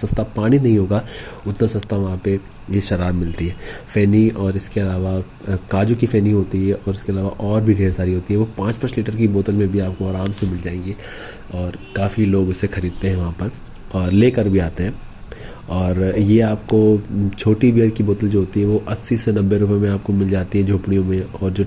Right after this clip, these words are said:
ठेके पे होती है बोतल, वही तीस से चालीस, तीस से चालीस रुपये में मिल जाती है आपको।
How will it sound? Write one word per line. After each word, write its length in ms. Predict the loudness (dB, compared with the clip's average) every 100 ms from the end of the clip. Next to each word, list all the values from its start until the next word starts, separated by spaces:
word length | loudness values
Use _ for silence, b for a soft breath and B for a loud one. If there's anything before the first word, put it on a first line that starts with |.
| 0
ठेके 300 | -2 2 2
पे 100 | 4
होती 340 | 2 2 0
है 300 | 2 0 0
बोतल, 400 | 0 0 2 0 -2 B B -4
वही 160 | 0 2
तीस 200 | 4 2
से 80 | 2
चालीस, 320 | 0 0 -2 -4 0
तीस 200 | 0 2
से 80 |
चालीस 260 | 0 0 0
रुपये 180 | 0 2
में 100 | 2
मिल 100 | 2
जाती 300 | 0 -2 -4
है 60 |
आपको। 240 | -6 -8